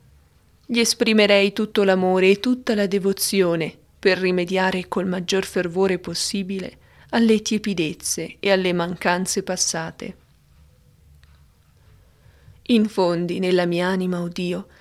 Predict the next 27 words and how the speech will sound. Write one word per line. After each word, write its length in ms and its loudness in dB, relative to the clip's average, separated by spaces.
la 100 4
volontà 560 4
di 100 -2
prepararmi 720 2
alla 200 2
comunione 720 2
ogni 300 2
volta, 600 -2
come 300 6
se 180 0
fosse 420 2
l'ultima 560 0
della 240 2
mia 240 0
vita. 460 -8
Prima 360 0
o 60 0
poi 440 -2
dovrò 320 2
pur 260 -4
giungere 640 -2
a 140 -4
quella 400 2
che 140 -4
sarà 420 2
effettivamente 1000 -4
l'ultima, 560 -8